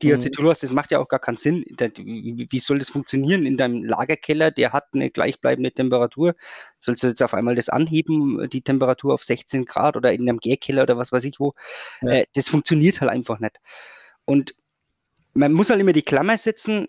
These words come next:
Speaker 1: es gibt Hefen, wo man es meiner Meinung nach nicht braucht. Und es gibt aber auch Hefen, klar,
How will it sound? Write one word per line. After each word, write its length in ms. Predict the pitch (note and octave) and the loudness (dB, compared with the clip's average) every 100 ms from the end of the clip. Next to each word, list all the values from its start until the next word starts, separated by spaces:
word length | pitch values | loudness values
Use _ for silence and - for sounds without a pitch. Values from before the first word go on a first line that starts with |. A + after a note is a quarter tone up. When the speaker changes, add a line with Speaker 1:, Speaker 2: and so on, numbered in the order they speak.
| _ | _
Speaker 1:
es 220 | C3+ - | -4 -4
gibt 220 | - D#3+ - | -4 -8 -4
Hefen, 440 | B2+ E3 - A3 F#3+ | -4 -4 -4 -4 -2
wo 140 | C#3+ | -2
man 160 | D3+ C3+ | 0 0
es 140 | B2+ | 0
meiner 260 | C3+ B2+ B2+ | 0 0 0
Meinung 300 | B2 A#2 A2 | -2 -4 -4
nach 180 | A2 C3+ | -6 0
nicht 380 | D3+ F#3+ - | 0 0 -8
braucht. 480 | - D2 B3+ - - - | -6 -2 -2 -4 -14 -2
Und 160 | D#3 | 0
es 240 | D#3+ - - | 0 -2 -4
gibt 220 | F3 - | -4 -2
aber 160 | C3+ G2+ | 0 0
auch 120 | - | 0
Hefen, 580 | - B2 F#3 G#3+ G#3+ - | -4 0 0 0 -4 -4
klar, 540 | - G#2+ B2+ F3 G#3+ | -8 -2 0 0 -2